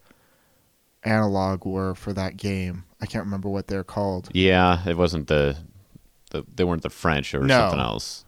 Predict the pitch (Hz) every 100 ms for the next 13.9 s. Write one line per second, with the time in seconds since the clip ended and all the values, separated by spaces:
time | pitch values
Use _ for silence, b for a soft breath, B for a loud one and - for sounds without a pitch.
0 | _ _ _ - 113 98 85 101 _ _
1 | _ _ _ _ _ 110 107 101 143 104
2 | 95 92 85 78 - - - 101 90 -
3 | 101 95 107 101 90 87 - 95 90 85
4 | 87 98 95 87 87 90 90 80 80 -
5 | 98 - 107 - _ _ - 117 _ _
6 | _ _ b b b b b - 139 135
7 | 117 113 95 95 - 101 92 90 87 87
8 | - 82 78 82 - 78 82 - - -
9 | - 90 - - - 85 92 - 60 58
10 | - 156 - 226 247 156 - 185 214 -
11 | - - - - 117 131 160 - - 131
12 | 127 110 131 143 170 - _ _ - _
13 | _ - 170 85 123 135 - 58 52